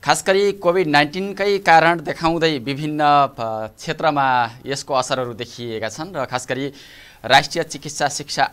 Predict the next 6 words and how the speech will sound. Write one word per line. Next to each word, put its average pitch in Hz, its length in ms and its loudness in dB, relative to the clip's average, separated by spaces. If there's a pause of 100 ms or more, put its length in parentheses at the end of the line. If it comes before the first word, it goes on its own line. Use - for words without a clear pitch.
आयोगले 135 720 2 (340)
पछिल्लो 165 540 0
समय 139 400 -2
सिटिबिटी 139 520 -6
अन्तर्गतका 127 520 -6
सञ्चालित 123 600 -6